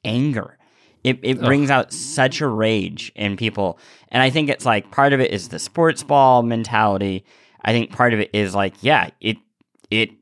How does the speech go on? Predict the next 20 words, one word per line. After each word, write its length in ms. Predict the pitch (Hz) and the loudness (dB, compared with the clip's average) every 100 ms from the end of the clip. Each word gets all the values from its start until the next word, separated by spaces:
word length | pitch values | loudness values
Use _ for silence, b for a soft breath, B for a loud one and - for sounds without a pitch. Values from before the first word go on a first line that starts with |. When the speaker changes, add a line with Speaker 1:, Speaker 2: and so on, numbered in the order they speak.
| _ | _
Speaker 1:
really 460 | 120 127 147 139 131 | -10 0 4 6 4
struggles 440 | - 117 104 92 - | 2 0 0 -4 -6
to 80 | |
be 100 | 107 | -4
a 20 | 101 | -4
different 300 | - 95 92 | -6 -8 -6
game 180 | 90 | -4
every 260 | 90 87 92 | -4 -4 -8
year. 320 | 87 87 82 b b b b - | -6 -6 -6 b b b b -2
It, 340 | 110 101 _ - | -2 -2 _ 0
there, 240 | 165 165 | 2 4
there 180 | 196 208 | 4 4
is 140 | 185 | 4
so 160 | 208 185 | 2 2
many 160 | 143 | 2
reasons 380 | 120 110 98 92 | 0 -2 -2 -4
not 200 | 98 90 | -2 -2
to 80 | 92 | -4
like 220 | 82 - | -8 -8
Madden. 380 | 90 82 82 - | -8 -8 -8 -14